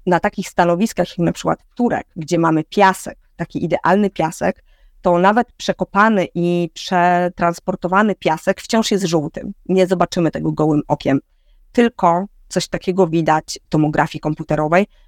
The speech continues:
bo nastąpiło przemieszanie warstw i jest inna ich gęstość. Ale ten piach w momencie, kiedy to eksplorowałam, jest wciąż żółty. Nie widać w ogóle tej nory,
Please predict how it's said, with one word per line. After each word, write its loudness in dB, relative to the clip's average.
bo 0
nastąpiło 0
przemieszanie -2
warstw 2
i -2
jest -2
inna 2
ich -4
gęstość. 0
Ale 2
ten 0
piach 0
w -6
momencie, 2
kiedy -2
to -8
eksplorowałam, 0
jest -4
wciąż 0
żółty. -2
Nie 2
widać 2
w -6
ogóle -4
tej -2
nory, 2